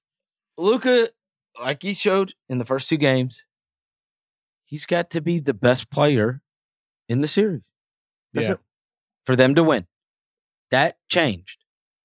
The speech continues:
Speaker 1: Kawhi is the best player in the series. You know, we always say, if you've got the guy that can be the best player in the series, you got a chance. I mean, if Luka's the best player in the series, I don't think they're gonna lose. You know, if Kawhi is the best <laughs> player in the series,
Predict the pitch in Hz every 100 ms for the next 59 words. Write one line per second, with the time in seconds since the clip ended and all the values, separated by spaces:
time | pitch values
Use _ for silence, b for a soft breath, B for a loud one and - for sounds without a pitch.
0 | - 147 165 151 113 104 107 - 104 95
1 | 92 - 92 82 - - 151 135 143 151
2 | 180 - 151 92 - _ _ 180 220 -
3 | 190 208 - 151 165 165 151 123 117 123
4 | 127 113 123 - 139 135 123 - 127 143
5 | 135 113 117 120 117 - 113 131 147 -
6 | - _ _ _ _ _ _ _ _ 104
7 | 107 104 101 _ _ _ 120 123 156 190
8 | 233 - 160 107 160 175 - 180 180 185
9 | 185 180 180 196 226 247 220 - _ _
10 | _ _ - 107 113 117 - 120 139 143
11 | 156 165 185 127 - _ _ _ _ _
12 | _ - 131 120 135 156 131 131 - -
13 | - 147 131 139 165 175 165 143 135 160
14 | - 196 180 214 185 196 202 240 269 -
15 | - -